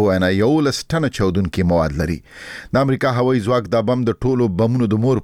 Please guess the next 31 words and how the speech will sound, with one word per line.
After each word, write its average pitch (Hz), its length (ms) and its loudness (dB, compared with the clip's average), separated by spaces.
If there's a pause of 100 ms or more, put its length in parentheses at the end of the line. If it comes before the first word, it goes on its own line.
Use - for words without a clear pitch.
په 95 80 0
نوم 90 160 0
یادوي. 82 320 0
د - 640 -8
پنټاګون 98 420 0
ویان 104 300 2
وایي 110 180 0
دا 98 160 0
بم 117 160 -2
په 107 160 -2
هغه 101 240 0
غره 135 240 2
ویشتل 92 480 -4
شوی 131 160 2
چې 104 260 -4
داعش 113 220 -2
ډلې 123 260 0
د - 80 -14
خپل 104 260 -2
مرکز 131 360 -4
په 85 140 -4
توګه 87 260 -2
ترې 98 180 -2
کار 71 180 -2
اخیست. 69 160 -6 (800)
پر 135 120 2
یو 131 200 2
سمڅه 123 600 -2
هم 131 240 0 (240)
په 110 220 2
دغه 107 200 0